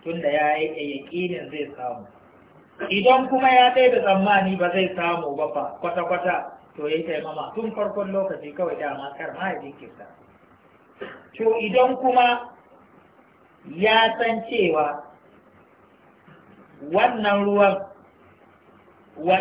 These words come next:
in lam yakun indahu minhu ilmun, tayammama fi waqti, in bai da ilimin akwai ko babu, zai iya ruwa ko a samu,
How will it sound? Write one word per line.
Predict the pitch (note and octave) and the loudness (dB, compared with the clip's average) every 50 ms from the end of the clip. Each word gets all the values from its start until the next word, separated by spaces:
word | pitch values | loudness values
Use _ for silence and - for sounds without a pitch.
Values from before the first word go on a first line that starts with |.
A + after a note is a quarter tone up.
| - | 0
in | A#3 B3 B3 A#3+ A#3 A#3 A#3 | -2 -4 -4 -4 -4 0 2
lam | A#3 A#3+ A#3 A#3+ | 2 2 2 2
yakun | A#3 G#3 F#3+ F#3+ - G3 G3 G3 G3 | 2 2 0 2 0 -2 -4 -4 -4
indahu | G#3 G#3+ A3 A3 G#3 G3 F#3 E3 E3+ F3 F3 | -4 -4 -4 -2 0 0 0 0 -2 -4 -4
minhu | F3+ F#3+ G3 G3+ G3 F#3 E3+ F3 | -2 -2 -2 -2 -2 -4 -4 -4
ilmun, | F3 F#3+ G3 G3+ G#3 G3+ F#3 E3 - - - - | -2 -2 0 0 0 -2 -2 -4 -6 -10 -14 -12
tayammama | E3+ D#3 D#3 D#3 D#3 D3+ D3+ D#3 D#3 E3 F3+ G3 G3+ F#3+ E3+ - - | -8 -6 -4 -2 0 -2 -2 -4 -6 -4 -2 -2 0 -2 -2 -4 -6
fi | E3 D#3+ D#3 | -10 -10 -8
waqti, | D#3+ D#3+ D#3+ D3+ C#3+ - C3+ C3 A#2+ - - - _ _ _ _ - - - - - - - | -8 -8 -8 -8 -12 -14 -18 -18 -20 -20 -20 -20 _ _ _ _ -20 -20 -20 -20 -20 -16 -12
in | F3 F3+ F3+ | -10 -6 -2
bai | G3 F#3+ F#3+ | 0 0 0
da | F#3+ D#3 | -2 -4
ilimin | D3+ D#3+ E3 D#3+ D3+ C#3+ C#3+ C#3+ D3+ D#3+ - | -4 -4 -4 -4 -6 -8 -10 -12 -14 -12 -8
akwai | C#3+ C#3 C#3 - D#3+ D#3+ D#3+ D#3+ D#3+ D#3 | -8 -8 -6 -6 -6 -6 -6 -6 -6 -6
ko | D#3 D#3 D#3 D#3 | -4 -4 -4 -4
babu, | D#3 D3+ D3 D3 C#3 - - - - - _ - - - _ _ _ _ _ _ _ _ _ _ _ _ _ _ _ _ _ _ _ - _ _ _ _ _ _ _ _ _ _ _ _ _ B2 B2+ | -4 -4 -4 -4 -6 -8 -12 -16 -20 -20 _ -20 -20 -20 _ _ _ _ _ _ _ _ _ _ _ _ _ _ _ _ _ _ _ -20 _ _ _ _ _ _ _ _ _ _ _ _ _ -20 -12
zai | E3 F#3+ F#3 C#3 C#3+ | -10 -8 -8 -8 -10
iya | F3 F3 D#3 C#3 | -12 -12 -12 -12
ruwa | B2+ A#2+ C3 D#3 E3+ E3+ F3+ F3+ F3+ - - | -12 -14 -14 -12 -12 -10 -10 -12 -14 -14 -12
ko | G3+ G3 | -12 -10
a | - C#3 B2+ - | -10 -12 -14 -12
samu, | F3+ F#3 G3+ G#3+ G#3+ G#3+ G3 | -12 -10 -10 -8 -10 -10 -12